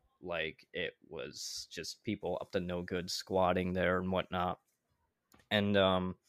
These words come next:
I actually upload this video on YouTube 'cause, like, it was, like, a thing where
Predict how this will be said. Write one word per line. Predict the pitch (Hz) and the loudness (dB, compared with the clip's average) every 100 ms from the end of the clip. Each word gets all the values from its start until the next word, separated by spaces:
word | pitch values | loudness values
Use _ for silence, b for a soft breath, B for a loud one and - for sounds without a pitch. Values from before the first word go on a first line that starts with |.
| B B B B | B B B B
I | 110 | 4
actually | 110 - 107 | 4 4 6
upload | 98 - 107 95 | 6 6 4 4
this | 95 - | 2 2
video | 98 98 95 | 4 6 6
on | 90 90 | 4 4
YouTube | 113 139 - 98 90 95 - | 4 4 2 2 2 -2 0
'cause, | 107 92 | 0 4
like, | 101 95 - _ _ _ _ _ _ _ _ 135 | 2 2 -2 _ _ _ _ _ _ _ _ 0
it | 135 | 2
was, | 131 120 | 4 4
like, | 127 120 | 6 4
a | - | 0
thing | - 143 143 143 135 - _ | 0 2 4 2 -2 -4 _
where | 107 107 107 107 107 104 | 4 6 8 8 6 2